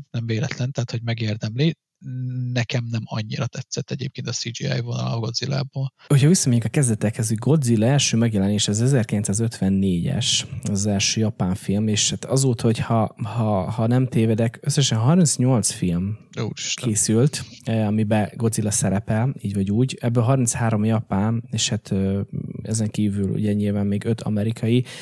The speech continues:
Speaker 2: Ezen, ezeken felül még biztos számtalan animációs, meg, meg sorozat, meg ez, meg az,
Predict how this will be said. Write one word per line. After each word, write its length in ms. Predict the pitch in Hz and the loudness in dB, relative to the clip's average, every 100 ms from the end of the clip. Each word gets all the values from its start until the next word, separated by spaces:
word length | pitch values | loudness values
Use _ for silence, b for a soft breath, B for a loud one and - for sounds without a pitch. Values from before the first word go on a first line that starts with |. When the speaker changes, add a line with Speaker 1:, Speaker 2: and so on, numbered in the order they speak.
| B - | B -2
Speaker 2:
Ezen, 460 | 123 123 120 - _ - - | 2 2 0 -6 _ -14 0
ezeken 380 | 143 139 139 | 2 4 2
felül 200 | 123 127 | 4 4
még 120 | 123 117 | 4 2
biztos 280 | 131 123 | 0 2
számtalan 580 | - 123 120 117 113 113 - | 0 0 0 0 0 0 -2
animációs, 800 | 117 113 110 110 113 110 113 - | 0 2 2 0 0 0 -2 -2
meg, 280 | 98 98 | 0 0
meg 120 | 98 98 | 0 -2
sorozat, 500 | - 117 113 110 - | -2 0 0 -2 -2
meg 140 | 104 | -2
ez, 140 | 107 | 0
meg 160 | 110 110 | 0 2
az, 240 | 123 139 | 2 2